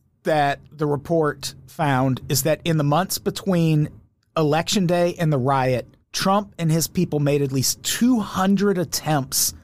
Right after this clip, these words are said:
to pressure election officials, including at least sixty-eight meetings, phone calls, or texts, eighteen prominent public remarks, and a hundred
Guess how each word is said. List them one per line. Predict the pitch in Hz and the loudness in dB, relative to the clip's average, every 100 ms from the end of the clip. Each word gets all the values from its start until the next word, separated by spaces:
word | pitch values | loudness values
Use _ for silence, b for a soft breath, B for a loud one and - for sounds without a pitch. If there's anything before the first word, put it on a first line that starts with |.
| b b b - | b b b -8
to | 165 | -8
pressure | - 175 151 - 165 - | -4 -4 -2 0 -2 0
election | 156 135 135 147 | 0 0 0 -2
officials, | 123 - 127 - 120 110 - B B | -2 -2 -2 0 -2 -2 -4 B B
including | 160 147 - 180 170 160 | -2 -2 2 2 2 0
at | 147 | 0
least | 147 131 - | 0 2 2
sixty-eight | - 220 - 202 196 - | 0 -2 -2 0 2 0
meetings, | 147 151 180 185 185 185 - - b b _ | -2 0 2 2 2 2 0 -4 b b _
phone | - 175 170 170 | -4 0 0 0
calls, | 175 165 165 131 - | 0 0 0 -2 -2
or | 165 175 | -2 -2
texts, | - 160 131 - - - - _ | -2 -2 -2 -4 -8 -8 -16 _
eighteen | 269 302 - - 262 226 | -4 -4 -4 -2 2 2
prominent | 202 220 196 196 180 175 - | 2 0 2 2 0 -2 -4
public | 170 151 147 | -2 -2 -2
remarks, | 151 139 143 139 139 - - b - | -2 0 2 0 -2 -6 -6 b -2
and | 147 | 0
a | 143 | 0
hundred | - 185 196 196 196 196 | -2 0 2 2 2 -2